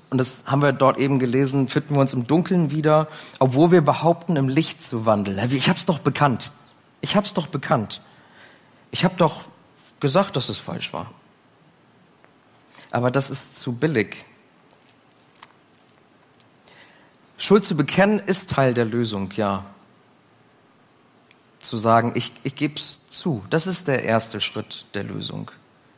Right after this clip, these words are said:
Ich gebe es zu. Aber als Christen haben wir oft gelernt, nicht nur, dass wir uns rausreden und gute Ausreden finden, sondern auch Vergebung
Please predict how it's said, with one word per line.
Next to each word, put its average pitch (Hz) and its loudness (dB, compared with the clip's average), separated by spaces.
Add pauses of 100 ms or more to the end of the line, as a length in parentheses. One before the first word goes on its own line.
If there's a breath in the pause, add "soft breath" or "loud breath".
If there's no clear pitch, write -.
Ich 139 -4
gebe 139 -2
es - -4 (680 loud breath)
zu. 107 -8 (640 loud breath)
Aber 147 6
als 143 0
Christen - 2
haben 165 4
wir 151 4
oft - 0
gelernt, 139 4
nicht 214 4
nur, 180 6
dass 147 2
wir 143 4
uns 120 0 (260 loud breath)
rausreden 202 4
und 135 2
gute 147 4
Ausreden 165 4
finden, 143 2
sondern 170 6
auch 156 2 (2750 loud breath)
Vergebung 175 4